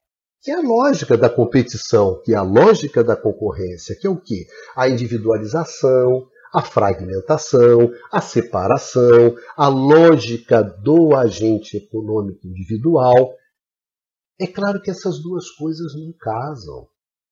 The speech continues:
A conta de chegada que foi feita em mil novecentos e noventa,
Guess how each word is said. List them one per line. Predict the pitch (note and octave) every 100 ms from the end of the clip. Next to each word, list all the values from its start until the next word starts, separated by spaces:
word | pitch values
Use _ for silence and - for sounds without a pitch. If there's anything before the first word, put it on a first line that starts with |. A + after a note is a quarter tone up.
| _ _ _ _ _ _ _ _ _ _ _ -
A | C3+
conta | - - A3 C#4 A3+
de | F3+ F3
chegada | - D#3 A2 A2 G#2+ F#2+ F#2
que | - G#2+
foi | A2
feita | G2+ - G2+ -
em | F#2+
mil | G2 G2+
novecentos | G2 F#2 F2 F2 - F#2 E2 E2 D#2+
e | F2
noventa, | E2 D2+ F#2 C#3+ E3+ -